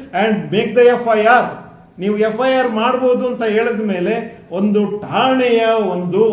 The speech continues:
ಅಸ್ತಿತ್ವ ಅಲ್ಲಿಗೆ ಬಂದಿರುತ್ತೆ. ಅಂದ್ರೆ ಅಲ್ಲಿ ಉಳಿದ ಎಲ್ಲ ಪೊಲೀಸ್ ವ್ಯವಸ್ಥೆಗಳನ್ನ ಬಳಸ್ಕೊಳ್ತಾ, ಅಲ್ಲಿಯ ವರಿಷ್ಠಾಧಿಕಾರಿಗಳನ್ನು ಬಳಸ್ಕೊಳ್ತಾ,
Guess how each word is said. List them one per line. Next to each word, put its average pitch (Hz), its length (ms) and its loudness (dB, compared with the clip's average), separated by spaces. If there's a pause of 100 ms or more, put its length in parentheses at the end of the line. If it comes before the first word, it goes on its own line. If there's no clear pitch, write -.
(440)
ಅಸ್ತಿತ್ವ 180 580 -8 (800)
ಅಲ್ಲಿಗೆ 170 300 -4
ಬಂದಿರುತ್ತೆ. 170 540 -4 (300)
ಅಂದ್ರೆ 185 680 -2 (500)
ಅಲ್ಲಿ 151 200 -6
ಉಳಿದ 165 380 0 (200)
ಎಲ್ಲ 196 240 0
ಪೊಲೀಸ್ 208 520 -2
ವ್ಯವಸ್ಥೆಗಳನ್ನ 202 800 -2
ಬಳಸ್ಕೊಳ್ತಾ, 214 840 0 (480)
ಅಲ್ಲಿಯ 208 380 0
ವರಿಷ್ಠಾಧಿಕಾರಿಗಳನ್ನು 208 1300 0
ಬಳಸ್ಕೊಳ್ತಾ, 202 800 -2